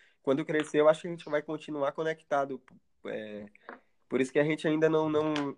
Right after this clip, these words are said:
investiu tanto em, em, sei lá, em colocar essa página dentro de outras páginas, parcerias, é... sei lá, fazer coisas mais pagas. A gente tá sempre focado mais no, no orgânico e em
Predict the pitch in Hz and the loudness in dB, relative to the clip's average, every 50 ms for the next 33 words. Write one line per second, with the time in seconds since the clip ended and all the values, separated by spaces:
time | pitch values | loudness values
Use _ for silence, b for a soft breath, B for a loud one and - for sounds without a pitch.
0 | _ - 123 127 139 139 139 - 156 135 - - 135 139 139 - 143 139 135 127 | _ -4 -2 2 2 0 0 0 -4 -2 2 4 4 4 2 0 -2 -2 0 -2
1 | 117 113 104 101 - - _ _ _ _ _ _ _ _ _ _ _ _ _ _ | -2 -4 -6 -10 -12 -16 _ _ _ _ _ _ _ _ _ _ _ _ _ _
2 | _ _ _ - 117 117 - 160 156 160 156 143 123 113 113 120 120 123 123 - | _ _ _ -10 -6 0 2 6 8 10 10 10 8 6 2 0 0 0 0 0
3 | 123 123 123 - 123 - - 127 123 131 127 117 117 123 127 123 120 117 120 120 | -2 -2 -2 -4 -4 -2 0 -2 0 -2 -4 -4 -4 -4 -4 -4 -4 -6 -6 -4
4 | 120 120 - - - 117 123 135 139 131 120 110 107 107 104 101 98 98 - _ | -6 -8 -8 -4 0 2 4 4 4 4 2 0 -2 -6 -10 -8 -8 -8 -8 _
5 | - 110 113 - 131 113 107 104 113 127 143 143 143 139 131 123 110 107 107 104 | -6 -6 -4 -2 -2 -2 -2 -2 -2 0 0 2 2 2 2 0 0 -2 -4 -4
6 | 104 101 98 95 92 92 85 85 82 78 - _ _ _ _ _ _ _ _ _ | -4 -4 -2 -2 -4 -4 -6 -6 -8 -10 -12 _ _ _ _ _ _ _ _ _
7 | _ _ - - 127 139 135 131 135 123 - 113 110 107 117 113 - 120 117 117 | _ _ -6 -2 0 2 4 4 2 2 -2 -6 -8 -8 -10 -8 -6 -6 -4 -4
8 | 117 110 110 117 113 117 113 104 - - _ - 110 117 127 139 135 120 107 101 | -6 -4 0 0 0 0 0 -4 -10 -12 _ 0 2 4 4 4 2 -2 -6 -8
9 | 110 113 113 - 117 123 127 123 - - 127 120 - - - 143 131 131 131 131 | -10 -10 -6 -4 -2 -2 -2 -4 -6 -8 -8 -8 -6 -2 0 0 2 4 2 2
10 | 135 131 127 131 131 131 143 139 135 131 131 131 131 131 120 120 120 123 135 156 | 2 2 2 2 0 0 -2 -2 0 2 4 4 4 4 2 0 0 0 0 0
11 | 170 170 - - 156 151 151 143 139 135 131 135 135 135 131 127 120 110 107 | -2 -6 -10 -12 -12 -10 -6 -4 -2 -2 -2 -2 0 0 0 0 -2 -4 -6